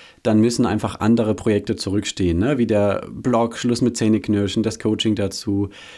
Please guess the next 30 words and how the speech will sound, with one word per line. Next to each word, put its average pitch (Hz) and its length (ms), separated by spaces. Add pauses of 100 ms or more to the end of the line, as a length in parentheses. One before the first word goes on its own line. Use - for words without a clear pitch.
(180)
die 104 180
Bruxismus-Online-Seminare, 104 1400
die 101 80
jetzt 101 160
kommen 98 260
werden, 95 280
Stressmanagement-Kurs 95 1000
und 104 160
so 98 120
weiter. 98 300 (380)
Das 127 180
sind 165 160
ja 147 120
auch 135 120
alles 156 340
Dinge, 180 280 (300)
in 135 260
de-, 120 160
mit 123 160
denen 156 220
ich - 260
im 120 140
Unterschied 147 600
zu 135 220
diesem 123 360
Podcast 110 580 (460)
Geld 156 260
verdiene. 90 520 (320)
Beim 98 140
Podcast 113 600